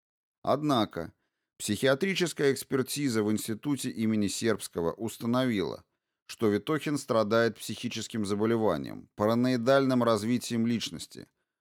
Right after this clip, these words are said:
возможно, с поражением мозга, является невменяемым и нуждается в принудительном спецлечении.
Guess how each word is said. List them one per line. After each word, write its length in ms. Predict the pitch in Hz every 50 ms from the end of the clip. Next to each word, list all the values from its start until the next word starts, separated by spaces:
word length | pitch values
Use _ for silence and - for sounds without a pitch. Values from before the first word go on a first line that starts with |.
| _ -
возможно, 640 | - 87 92 90 98 120 143 147 156 139 135 131
с 40 | -
поражением 600 | - 107 104 104 95 90 104 113 110 110 117 117
мозга, 500 | 117 110 101 90 82 71 67 62 69 57 - _ _
является 640 | - 80 85 85 92 110 127 143 147 135 - - 123
невменяемым 960 | 113 117 127 131 117 117 123 120 113 110 107 101 92 82 76 71 69 67 67 _ -
и 80 | 107
нуждается 640 | 98 101 95 90 87 98 113 113 113 113 - - 113
в 80 | -
принудительном 760 | - 131 131 113 107 101 95 87 98 98 - 104 95 95 92 90
спецлечении. 1000 | - - - 87 80 - - 90 90 85 - - 101 80 55 52 50 50 -